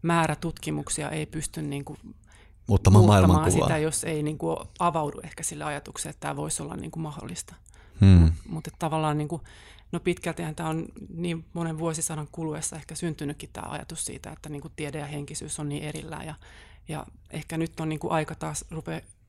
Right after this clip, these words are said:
Speaker 1: nivomaan niitä yhteen, että
Speaker 2: Hmm.
Speaker 1: et tavallaan niinku jo alun perin siitä, kun on, on ollut tavallaan se jako, että tiede ja henkisyys on, tai tiede ja uskonto oikeastaan on jakaantunut, niin, niin jo silloin ehkä tiedettiin se, että niinku,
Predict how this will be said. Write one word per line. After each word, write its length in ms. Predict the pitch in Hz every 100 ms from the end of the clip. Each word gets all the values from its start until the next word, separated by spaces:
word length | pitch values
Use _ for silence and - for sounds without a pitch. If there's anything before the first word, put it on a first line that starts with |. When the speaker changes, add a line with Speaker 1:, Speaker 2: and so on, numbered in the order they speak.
| - 175 - _ -
Speaker 1:
nivomaan 500 | 185 185 156 143 -
niitä 220 | 170 -
yhteen, 420 | 165 - - 64
että 180 | 95 - - - -
Speaker 2:
Hmm. 260 | 104 87 80 - - - - - - - -
Speaker 1:
et 120 | 160
tavallaan 380 | - 170 165 156
niinku 180 | 156 147
jo 100 | 170
alun 240 | 175 165
perin 260 | 151 170 147
siitä, 260 | - 143 147
kun 180 | 147
on, 140 | 147 151 -
on 140 | 165
ollut 260 | 165 160 151
tavallaan 260 | 151 143 151
se 100 | 143
jako, 320 | 151 151 147
että 140 | -
tiede 200 | 151 147
ja 60 | 143
henkisyys 500 | 147 143 - 151 151
on, 120 | 147
tai 140 | -
tiede 260 | 151 156 147
ja 60 | 143
uskonto 460 | 160 - - - -
oikeastaan 420 | - 165 - 156
on 80 | 147
jakaantunut, 580 | 156 - - 160 151 160
niin, 140 | 165 - - - - -
niin 240 | - - - _ - _ - _ _ -
jo 120 | 170 -
silloin 340 | - 185 165 147
ehkä 200 | 139 151
tiedettiin 520 | 151 147 - 156 156
se, 140 | 151
että 200 | 147 -
niinku, 300 | 147 147 147